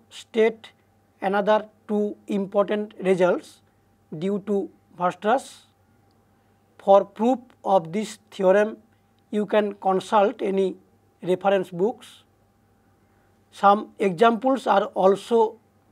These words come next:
given. For more problems, you can see the self-assessment part of this module. You also may consult any reference book for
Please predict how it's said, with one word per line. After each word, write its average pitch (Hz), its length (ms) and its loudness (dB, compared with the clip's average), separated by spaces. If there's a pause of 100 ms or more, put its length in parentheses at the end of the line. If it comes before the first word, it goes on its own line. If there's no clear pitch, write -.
(140)
given. 190 400 -4 (1300)
For 185 340 4
more 214 380 2 (200)
problems, 220 720 0 (100)
you 196 180 -4
can 196 200 -2
see 233 340 -6
the 190 320 -2
self-assessment 214 1120 -6
part 214 340 -2 (680)
of 165 200 -4
this 190 160 -6
module. 208 440 -2 (1600)
You 214 380 -6
also 233 600 0 (300)
may 190 200 -2
consult 196 680 0 (120)
any 185 260 -2
reference 202 360 -4
book 202 480 -6 (600)
for 190 340 2